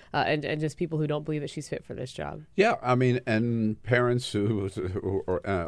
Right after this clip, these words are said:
Speaker 2: all America who support our public school system, and she's, she's, uh, she has devoted her life and billions of dollars
Speaker 1: Right.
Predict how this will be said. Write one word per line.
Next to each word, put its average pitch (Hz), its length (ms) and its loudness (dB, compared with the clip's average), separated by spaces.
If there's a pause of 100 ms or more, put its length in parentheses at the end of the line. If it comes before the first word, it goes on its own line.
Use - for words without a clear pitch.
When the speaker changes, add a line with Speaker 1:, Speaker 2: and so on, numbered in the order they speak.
Speaker 2:
all 131 160 2
America 92 300 0
who 117 100 0
support 110 420 0
our 101 120 2
public 107 300 0
school 170 260 -2
system, 78 380 -4
and 87 160 -2
she's, 113 300 -8
she's, - 340 -4 (760)
uh, 104 60 -6 (100)
she - 440 -2
has 113 120 2
devoted 95 520 2 (1120)
her 92 180 0
life 95 440 2
and 85 280 -2
billions 104 420 2
of 76 100 -6
dollars 82 580 0
Speaker 1:
Right. - 220 -8